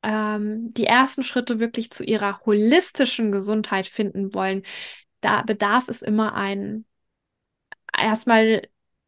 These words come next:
die mentale Seite anzuschauen, die psychische Seite, das, die Wurzel zu finden vor allen Dingen als erstes. Und, ähm, deswegen würde ich auch sagen, ich verlinke auf jeden Fall dieses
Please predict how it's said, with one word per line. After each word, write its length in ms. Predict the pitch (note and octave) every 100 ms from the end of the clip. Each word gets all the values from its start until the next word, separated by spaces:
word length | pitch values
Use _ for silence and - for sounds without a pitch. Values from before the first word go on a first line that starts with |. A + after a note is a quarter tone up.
| _ _ _ -
die 140 | A3+
mentale 640 | A3 A3 A3 G#3+ G3+ G#3+ G3+
Seite 400 | F#3 F#3 - -
anzuschauen, 720 | G3 - G3+ - G#3 G3+ G3+
die 80 |
psychische 480 | G3+ - A#3 A#3+ A3
Seite, 400 | G#3 G3 G3+ G#3
das, 240 | G3+ - -
die 160 | G3+
Wurzel 400 | A3 B3+ C4 C4
zu 160 | A#3+ G#3
finden 600 | - - C4 C4+ C4+ G3+
vor 160 | - -
allen 200 | G3 G3
Dingen 160 | G#3 -
als 140 | G3+
erstes. 340 | G3+ - G#3 - - - -
Und, 340 | - A#3+ A#3+ -
ähm, 400 | A3+ A3+ A3+ A#3
deswegen 320 | A3+ A#3+ C4
würde 140 | B3+ A#3+
ich 80 | A3
auch 80 |
sagen, 260 | - B3 C4+
ich 320 | A#3+ A#3 - _ -
verlinke 300 | A#3 D4 C4
auf 80 | C4
jeden 160 | C4
Fall 140 | C4+ A#3
dieses 320 | A3 G#3+